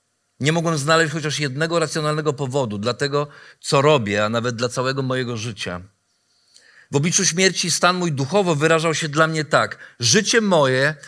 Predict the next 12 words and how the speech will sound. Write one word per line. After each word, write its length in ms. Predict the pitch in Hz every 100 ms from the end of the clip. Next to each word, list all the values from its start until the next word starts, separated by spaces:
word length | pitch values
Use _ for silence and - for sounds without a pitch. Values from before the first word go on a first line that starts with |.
| - -
to 80 | 165
jakiś 320 | 156 156 135
głupi 420 | 110 151 208 202
żart, 520 | 135 143 127 135 139
na 120 | 135 135
który 280 | - 143
ktoś 400 | 131 - 160 156
sobie 420 | - 147 147 147 135 - - _
pozwolił". 560 | 160 127 135 156 127 113
Wiele 380 | 110 180 240 240
razy 320 | 208 151 135
słyszałem, 760 | 143 131 - 123 123 147 180